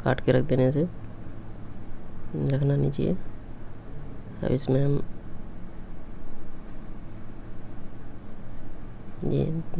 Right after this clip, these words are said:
बड़ा केला है, अगर आपको जितना बनाना है उस हिसाब से डालना पड़ता है।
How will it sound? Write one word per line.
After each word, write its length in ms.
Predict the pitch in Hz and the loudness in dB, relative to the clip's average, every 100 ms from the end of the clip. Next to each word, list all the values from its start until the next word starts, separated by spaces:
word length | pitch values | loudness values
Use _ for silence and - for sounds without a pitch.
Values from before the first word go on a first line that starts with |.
| 156 | 2
बड़ा 240 | 139 143 143 | 8 8 8
केला 260 | 156 156 | 8 6
है, 280 | 151 165 214 214 | 6 6 4 2
अगर 220 | - 135 135 | 2 4 4
आपको 360 | 131 131 135 147 180 - - - - - - - - | 2 2 4 2 0 -2 -4 -4 0 0 0 -4 -4
जितना 280 | - - 131 | -4 0 4
बनाना 300 | 127 131 143 | 4 4 4
है 60 | 180 | 4
उस 80 | - | 2
हिसाब 240 | 147 - | 2 2
से 140 | - 143 | 4 4
डालना 260 | 135 139 | 6 4
पड़ता 260 | 143 143 | 4 4
है। 60 | 175 | 2